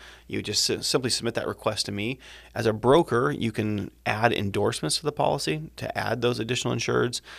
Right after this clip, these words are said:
Landlords oftentimes will do that, right? "Hey, I'm leasing my property, I wanna be listed as additional insured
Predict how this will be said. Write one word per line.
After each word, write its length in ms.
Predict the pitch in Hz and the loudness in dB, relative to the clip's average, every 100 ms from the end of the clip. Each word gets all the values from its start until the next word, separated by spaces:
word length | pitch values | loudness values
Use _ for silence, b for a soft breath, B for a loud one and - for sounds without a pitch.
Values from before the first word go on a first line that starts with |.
| B - | B -6
Landlords 540 | 110 107 110 113 110 | -2 0 2 2 2
oftentimes 440 | 110 - 113 107 | 0 -2 -4 -4
will 80 | 113 | -4
do 160 | 104 110 | 0 2
that, 200 | 110 - | 0 -2
right? 220 | 107 110 | -2 -2
"Hey, 220 | 113 104 | -2 -4
I'm 220 | - - - | -4 -10 -8
leasing 260 | - 104 107 | -4 -2 -4
my 60 | |
property, 320 | - 120 113 | -2 -2 -2
I 20 | 107 | -4
wanna 160 | 104 | -6
be 0 | |
listed 300 | 104 104 104 | -4 -4 -4
as 60 | 107 | -8
additional 280 | 101 98 107 | -6 -6 -6
insured 480 | 107 113 110 107 | -2 2 2 2